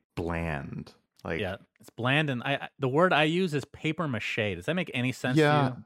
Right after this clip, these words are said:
Speaker 1: yes, it does. I know exactly what you mean. I
Speaker 2: Which I'm
Speaker 1: agree.
Speaker 2: really not a
Speaker 1: I
Speaker 2: fan
Speaker 1: think,
Speaker 2: of.
Speaker 1: I think League's graphics have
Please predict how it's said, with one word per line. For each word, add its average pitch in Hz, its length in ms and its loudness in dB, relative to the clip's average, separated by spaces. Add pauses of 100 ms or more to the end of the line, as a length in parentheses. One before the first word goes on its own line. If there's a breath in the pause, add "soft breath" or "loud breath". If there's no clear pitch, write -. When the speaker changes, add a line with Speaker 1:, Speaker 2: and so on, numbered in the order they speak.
(140)
Speaker 1:
yes, 107 340 4
it 90 80 -4
does. 80 280 -2
I 92 100 -4
know 92 120 -2
exactly - 460 -8
what - 180 -12
you - 60 -12
mean. - 320 -14
I 101 100 -2
Speaker 2:
Which 92 80 2
I'm 107 60 0
Speaker 1:
agree. 101 140 -2
Speaker 2:
really 107 200 0
not 90 140 -6
a 98 40 -4
Speaker 1:
I 104 40 -2
Speaker 2:
fan 120 240 -2
Speaker 1:
think, - 140 -14
Speaker 2:
of. - 40 -20 (120)
Speaker 1:
I 113 80 2
think 135 240 -4
League's 120 280 0
graphics 104 400 -2
have 101 140 -10